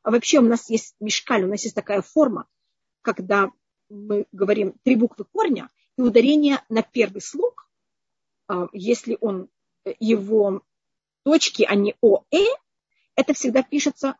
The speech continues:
м, правильно его писать без вава. Как, скажем, еда, охель. Есть охель,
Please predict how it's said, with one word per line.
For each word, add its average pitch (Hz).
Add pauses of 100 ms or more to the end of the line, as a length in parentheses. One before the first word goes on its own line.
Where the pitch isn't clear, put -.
м, 208
правильно 226
его 196
писать 320
без 220
вава. - (1300)
Как, 226
скажем, 233
еда, 220
охель. - (720)
Есть 240
охель, 427